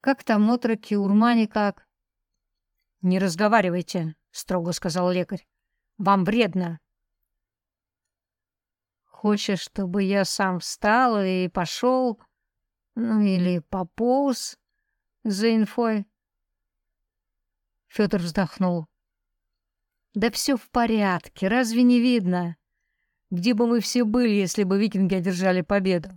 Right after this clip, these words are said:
Разбили вы их, разгромили вдрызг. Человек триста побили, а остальные в плен сдались.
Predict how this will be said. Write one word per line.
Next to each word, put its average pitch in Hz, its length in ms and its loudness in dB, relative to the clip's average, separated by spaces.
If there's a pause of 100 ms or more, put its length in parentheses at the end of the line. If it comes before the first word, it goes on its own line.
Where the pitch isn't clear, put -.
(640)
Разбили 196 800 0
вы 180 180 -2
их, 180 260 -4
разгромили 208 680 2
вдрызг. 226 680 -2 (640)
Человек 226 440 0
триста 214 500 0
побили, 208 480 2
а 180 120 0
остальные 190 460 0
в - 100 -10
плен 185 280 -2
сдались. 175 580 -4